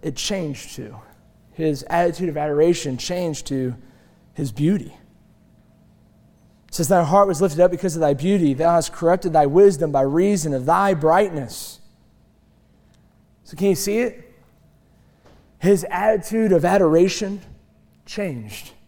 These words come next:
We see in Isaiah fourteen, verse twelve, "How art thou fallen from heaven, O Lucifer, the son of the morning?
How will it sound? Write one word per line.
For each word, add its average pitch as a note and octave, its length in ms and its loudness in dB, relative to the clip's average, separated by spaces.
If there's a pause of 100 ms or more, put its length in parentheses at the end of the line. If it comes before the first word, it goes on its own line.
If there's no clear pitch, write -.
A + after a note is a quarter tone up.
(1500)
We - 80 -16
see F#3+ 160 4
in F3 80 4
Isaiah F3 400 6
fourteen, F3 480 2
verse D3+ 160 2
twelve, F3+ 220 4
"How E3+ 120 2
art F3+ 80 2
thou D#3+ 140 2
fallen F3 380 0
from C#3+ 120 -6
heaven, F3 260 0
O D3 60 -2
Lucifer, D3 380 -2
the C3 80 -8
son F3 180 -6
of D#3+ 80 -4
the C#3+ 60 -2
morning? D#3+ 400 -2